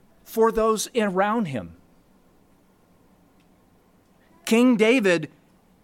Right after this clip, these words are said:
is agonizing for the people in his kingdom. King David is using his own experience to give them counsel,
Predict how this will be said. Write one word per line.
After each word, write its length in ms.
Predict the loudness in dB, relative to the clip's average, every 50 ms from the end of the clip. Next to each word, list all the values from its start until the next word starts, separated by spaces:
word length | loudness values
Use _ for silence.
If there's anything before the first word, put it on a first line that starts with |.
| _ _ _
is 200 | 0 0 0 0
agonizing 1120 | 0 2 2 4 2 4 2 2 2 2 2 2 2 0 0 0 -2 -2 -2 -2 -6 -10 -14 _ _ _ _ _ _ _ _ _ _ _ _ _ _ _ _ _ _
for 220 | _ 0 0 0
the 80 | 0 0
people 320 | -2 -2 -2 -2 -2 -2
in 80 | -2 -2
his 180 | -2 -4 -6
kingdom. 500 | -2 -2 -2 -2 0 -2 -4 -4 -6 -10 -18 _ _ _ _ _ _ _ _ _ _ _ _ _ _ _ _ _ _ _ _ _ _ _ _ _ _ _ _ _ _ _ _ _ _ _ _ _ _ _ _ _ _ -20 _ _ _ -2
King 240 | 0 0 0 2
David 440 | 0 2 2 2 2 0 0 -2 -2 -8 _ _ _ _ _ _ _ _ _ _ _ _ _ _ _ _ _ _ _ _ _ _ -4
is 260 | -2 0 0 0 -2 -4
using 600 | -8 -6 0 2 4 4 4 2 0 0 -2 -2
his 260 | 0 -2 -2 -4 -4 -10 _
own 400 | -2 0 2 2 2 0 0 -2 -4
experience 840 | -6 -12 -12 -10 -10 -10 -8 -8 -8 -6 -6 -4 -4 -6 -6 -8 -10
to 140 | -8 -8 -8
give 500 | -8 -6 -4 -2 0 0 -2 -4 -6 -2
them 300 | -2 0 0 0 -4 -4
counsel, 720 | -8 -8 -4 0 0 0 0 -2 -6 -6 -6 -6 -6 -10